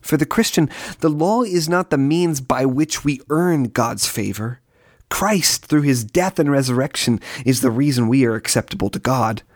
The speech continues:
Instead, we are saved by grace through faith, not by works, according to Ephesians two, verse eight.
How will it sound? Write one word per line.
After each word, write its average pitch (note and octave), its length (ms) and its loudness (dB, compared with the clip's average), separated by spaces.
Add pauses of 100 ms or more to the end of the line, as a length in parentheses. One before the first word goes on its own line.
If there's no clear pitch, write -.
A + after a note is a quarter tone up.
(1000)
Instead, C#3 500 2 (320)
we E3+ 320 -2
are D3+ 200 -2
saved C#3 640 0
by A2+ 200 -2
grace A#2+ 760 0
through B2 300 0
faith, - 760 -2 (420)
not D3 340 -2
by A2+ 180 0
works, - 640 -2 (640)
according A#2+ 460 2
to A2 120 2
Ephesians G#2+ 640 0
two, G#2+ 240 0
verse G2+ 320 -2
eight. G2 320 -6